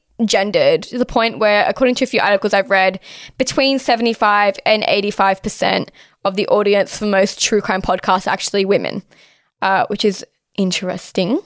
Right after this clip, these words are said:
for many reasons that we'll get into. Um, but also just, like, this kind of cult following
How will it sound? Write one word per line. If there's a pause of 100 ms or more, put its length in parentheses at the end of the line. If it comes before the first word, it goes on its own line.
(140)
for
many
reasons
that
we'll
get
into. (420)
Um,
but
also (100)
just,
like,
this (300)
kind
of
cult
following